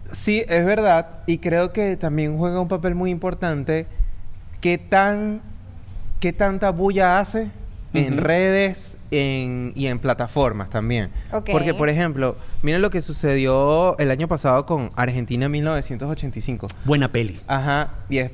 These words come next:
Speaker 1: latinoamericana.
Speaker 3: No la
Speaker 2: Tal
Speaker 3: vi.
Speaker 2: cual.
Speaker 1: Y esa película
Speaker 2: Buena peli, sí.
Speaker 1: rompió récords.
Speaker 2: Ujú.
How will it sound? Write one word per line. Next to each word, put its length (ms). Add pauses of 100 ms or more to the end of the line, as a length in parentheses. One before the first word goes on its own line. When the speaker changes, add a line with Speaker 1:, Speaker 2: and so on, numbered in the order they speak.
Speaker 1:
latinoamericana. 720
Speaker 3:
No 80
la 140
Speaker 2:
Tal 80
Speaker 3:
vi. 40
Speaker 2:
cual. 240
Speaker 1:
Y 120
esa 200
película 500
Speaker 2:
Buena 20
peli, 140
sí. 200 (100)
Speaker 1:
rompió 1300
récords. 580
Speaker 2:
Ujú. 420